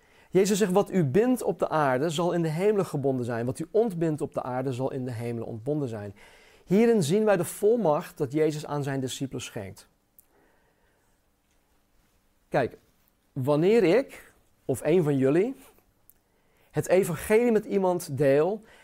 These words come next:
en deze persoon komt tot geloof dat Jezus de Christus is, de Zoon van de levende God,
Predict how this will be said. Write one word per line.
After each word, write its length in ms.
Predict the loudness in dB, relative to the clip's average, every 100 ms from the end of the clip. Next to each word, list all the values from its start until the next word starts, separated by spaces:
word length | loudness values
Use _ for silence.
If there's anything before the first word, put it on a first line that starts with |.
| -20 _
en 180 | -2 2
deze 300 | 4 2 0
persoon 540 | -2 -4 0 0 0 0
komt 240 | 0 0
tot 160 | 0 -2
geloof 640 | -4 0 2 2 -2 -6
dat 160 | -6 0
Jezus 460 | 2 4 2 -2
de 120 | -2 -2
Christus 460 | -2 -4 -4 -6 -4
is, 180 | -4
de 100 | -2
Zoon 260 | 0 2 2
van 120 | 0
de 80 | -2
levende 320 | 0 0 -4
God, 400 | -10 -6 -8 -8